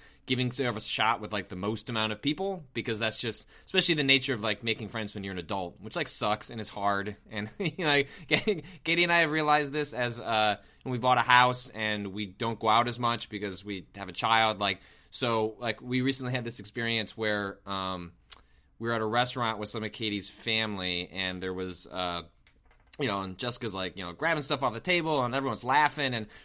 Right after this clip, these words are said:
there was this table next to us, um, with this, uh, with this family, and they had a,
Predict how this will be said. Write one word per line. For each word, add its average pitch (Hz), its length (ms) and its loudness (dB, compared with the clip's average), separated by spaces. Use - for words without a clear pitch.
there 123 80 -4
was 110 100 -2
this 107 100 -6
table 156 320 2
next 160 300 2
to 139 100 2
us, 120 220 0
um, 107 480 0
with 120 220 -4
this, 110 380 -2
uh, 98 380 0
with 110 120 -10
this 113 140 -4
family, 113 460 4
and 110 100 -2
they 113 100 2
had 117 220 4
a, 101 160 -2